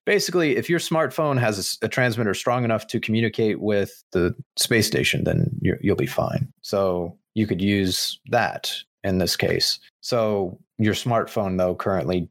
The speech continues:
does not have a transmitter strong enough to send to the space station. So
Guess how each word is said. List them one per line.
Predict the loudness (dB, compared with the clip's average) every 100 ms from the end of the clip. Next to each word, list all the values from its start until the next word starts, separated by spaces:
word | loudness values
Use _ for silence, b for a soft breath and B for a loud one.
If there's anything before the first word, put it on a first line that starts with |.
| -2
does | -2 0
not | -2 0
have | -2
a | -2
transmitter | -2 -2 0 0
strong | 0 0 0
enough | 2 -2 -4 -4
to | 0 2
send | 2 0 0 0
to | 0 0
the |
space | 0 0 -2
station. | 0 0 0 0
So | -2 0 2 2 0